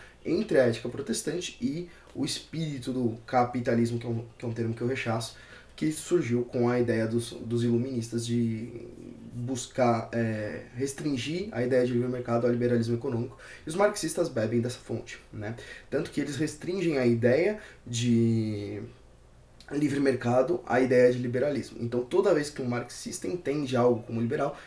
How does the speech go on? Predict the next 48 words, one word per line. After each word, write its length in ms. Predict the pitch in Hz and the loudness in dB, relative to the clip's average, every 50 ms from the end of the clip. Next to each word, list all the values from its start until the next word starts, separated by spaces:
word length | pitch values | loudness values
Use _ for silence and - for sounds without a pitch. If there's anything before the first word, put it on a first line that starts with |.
| - - | -18 -10
ele 100 | - 120 | -8 -8
está 220 | 120 - - 131 131 | -8 -2 0 2 2
basicamente 600 | 123 123 151 156 - - 139 131 127 123 - 120 | 4 4 2 2 2 0 -2 -4 -4 -6 -6 -6
dizendo 280 | 151 143 120 120 120 | -6 -2 0 0 0
que 80 | 117 123 | 0 0
é 40 | 123 | 0
um 40 | 120 | 0
defensor 400 | 120 120 - 135 123 - 131 120 | 0 -2 -4 -6 -6 -4 -2 0
do 100 | 120 120 | 0 0
livre 180 | 120 120 127 | 0 -2 -4
mercado 400 | 131 139 135 - 117 117 117 123 | -6 -6 -4 -2 -2 -2 0 0
ou 100 | 123 127 | -2 -2
um 40 | 139 | -2
psicofanta 600 | 135 - - 120 - 151 - - - 110 113 120 | -6 -8 -8 -6 -6 -6 -6 -6 -8 -6 -4 -4
da 80 | 117 120 | -2 -2
burguesia. 420 | 120 120 143 160 160 143 - - | -2 -2 -2 -2 -2 -2 -4 -6
Então, 220 | 113 110 - 120 | -6 -6 -4 -6
ele 80 | 113 120 | -6 -4
chama 240 | - 135 127 139 143 | -4 -4 -2 0 0
isso 200 | 135 - - - | -2 -2 -4 -6
de 100 | 135 156 | -6 -2
liberal, 360 | 156 160 160 135 135 - - - - - - | 2 2 4 4 2 0 -4 -10 -18 -20 -14
só 240 | - - - 143 135 | -10 -2 2 4 4
isso 160 | 139 139 - | 4 4 0
é 40 | 170 | -4
liberal, 420 | 170 - - - - 131 117 - - - - - | -4 -4 -4 -2 -2 -4 -4 -8 -12 -20 -20 -18
certo? 300 | - - 117 - - - - - - - - - | -4 -2 -2 -2 -2 -4 -12 -18 -20 -20 -14 -6
É 60 | - | -4
uma 80 | 120 135 | -2 2
ideia 180 | 127 135 139 | 2 4 2
um 40 | 139 | 2
pouco 240 | 139 160 - - 170 | 0 -2 -6 -8 -6
burra, 280 | 151 160 175 175 190 | -2 0 0 0 0
mas 220 | - - 160 165 165 | 0 0 -2 -2 -2
que 140 | - - 175 | -4 -4 -2
veio 200 | 147 139 151 160 | -2 0 -2 -2
justamente 460 | 151 - - 160 - 123 123 - - | -4 -6 -6 -4 -4 -4 -4 -6 -6
desse 180 | 123 110 - | -6 -6 -4
sequestro 580 | - - 185 - - - 131 127 135 135 - 143 | -2 0 -2 -2 0 2 4 4 4 2 -2 -2
da 100 | - 131 | -2 -2
ideia 240 | 123 120 117 113 113 | 0 2 2 2 0
de 100 | 117 131 | 0 -2
livre 160 | 127 131 151 | -4 -4 -4
mercado 340 | 160 165 - 127 123 120 135 | -6 -4 -4 -4 -4 -4 -4
atra-, 200 | - 156 147 - - - - | -6 -8 -8 -8 -10 -8 -4
pelos 240 | 147 135 123 131 | -2 -2 -2 -2
liberais, 520 | 131 131 139 147 131 113 - - - - - - | -2 0 0 0 0 0 -2 -6 -10 -12 -14 -10
certo? 280 | - - 139 147 - | -4 -2 -2 -2 -4